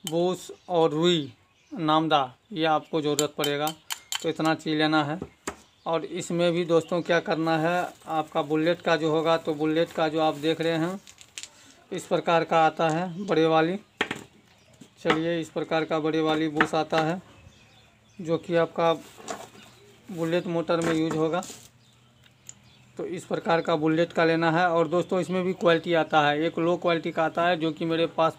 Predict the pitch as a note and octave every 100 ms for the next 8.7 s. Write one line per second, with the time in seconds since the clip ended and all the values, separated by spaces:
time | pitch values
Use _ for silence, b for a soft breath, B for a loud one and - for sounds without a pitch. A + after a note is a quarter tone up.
0 | - D#3+ D#3+ D#3+ E3+ E3 D3 D3+ D#3 D#3
1 | D#3+ F#3+ - B B B B B F3 D#3+
2 | D3 E3 F3+ E3+ E3 E3 E3 D#3 D#3+ E3
3 | E3 E3+ D#3 E3 D3 D#3 D#3 F3 E3+ E3+
4 | E3 E3 E3+ E3+ - E3 D3 D#3 D#3 E3
5 | - D3+ D#3+ D#3 F3+ G3+ - B B B
6 | B - F3 D#3+ E3+ E3 D#3+ - E3 D#3+
7 | E3 D#3+ D#3+ D#3 F3 D#3 D#3+ E3 D#3+ E3
8 | D#3+ D#3 E3 E3 D#3+ D#3+ D#3+